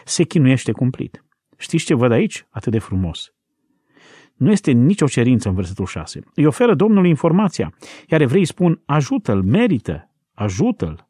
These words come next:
ajută-l.” Dar el nu presupune că trebuie să ceară asta. Rugăciunea lui este o rugăciune a informării. „Doamne, aici este nevoia.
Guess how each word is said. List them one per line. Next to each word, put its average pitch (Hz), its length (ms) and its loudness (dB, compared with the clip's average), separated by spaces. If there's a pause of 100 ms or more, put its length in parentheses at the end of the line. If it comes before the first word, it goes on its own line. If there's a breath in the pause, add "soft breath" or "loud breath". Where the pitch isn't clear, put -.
(140)
ajută-l.” 92 680 -4 (320 loud breath)
Dar 185 160 2
el 196 100 4
nu 233 120 4
presupune 190 460 0
că 147 140 0
trebuie 139 240 0
să - 80 -2
ceară 110 220 -2
asta. - 320 -10 (420 loud breath)
Rugăciunea 156 640 2
lui 180 180 2
este 175 200 0
o 156 40 2
rugăciune 131 360 0
a 123 40 4
informării. 156 600 0 (160)
„Doamne, 151 420 0
aici 120 220 0
este 147 240 -2
nevoia. 143 500 -2